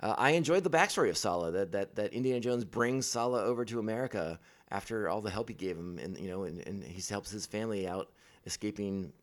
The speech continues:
bad things in, in, in, in the aftermath of World War Two. Um, there, there's a lot of stuff in the, in the movie that I really, really like. Um, one of the other elements too, again, you, you,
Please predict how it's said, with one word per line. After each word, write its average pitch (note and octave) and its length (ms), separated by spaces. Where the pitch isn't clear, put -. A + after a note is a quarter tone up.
bad G#2 260
things G#2+ 320
in, G#2 140
in, G2 400
in, G2+ 400
in G#2 220
the G#2 120
aftermath G#2 300
of G2+ 60
World G#2 160
War G#2 100
Two. - 320
Um, F#2 360
there, C3+ 180
there's D3+ 240
a D3+ 60
lot C#3 240
of E3+ 100
stuff C#3 260
in B2 80
the, A#2 180
in A#2 80
the A2+ 60
movie G2+ 200
that F2+ 120
I F2 40
really, G#2+ 460
really F#2+ 340
like. E2+ 380
Um, F#2+ 400
one B2 180
of C#3 60
the C#3 60
other C3 280
elements B2+ 380
too, B2 340
again, G#2 340
you, A#2+ 120
you, A2 380